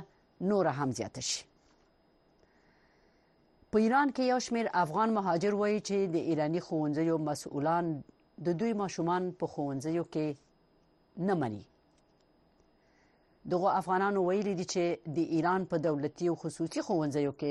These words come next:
د خپلو ماشومانو د شاملولو لپاره ډېرې هڅې وکړې، مګر فایده یې ونه کړه. په تهران کې یو افغان مهاجر احمدزي د شنبې په ورځ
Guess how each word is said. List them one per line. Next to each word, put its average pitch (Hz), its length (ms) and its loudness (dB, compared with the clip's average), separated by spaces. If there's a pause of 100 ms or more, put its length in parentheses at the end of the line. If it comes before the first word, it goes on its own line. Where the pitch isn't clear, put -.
(100)
د - 100 -2
خپلو 170 220 0
ماشومانو 156 600 -2
د 151 180 -2
شاملولو 147 680 0
لپاره 135 300 -2 (640)
ډېرې 156 400 0
هڅې 160 300 -2 (680)
وکړې، 170 440 -2 (640)
مګر 233 340 -2
فایده 160 260 0
یې 117 100 -2
ونه 110 220 -10
کړه. - 140 -16 (1900)
په 196 60 2
تهران 220 380 0
کې 240 180 -4
یو 202 80 4
افغان 202 360 2
مهاجر 165 460 2 (440)
احمدزي 143 640 0 (680)
د 196 140 -4
شنبې 214 340 0
په 208 100 -2
ورځ 208 200 0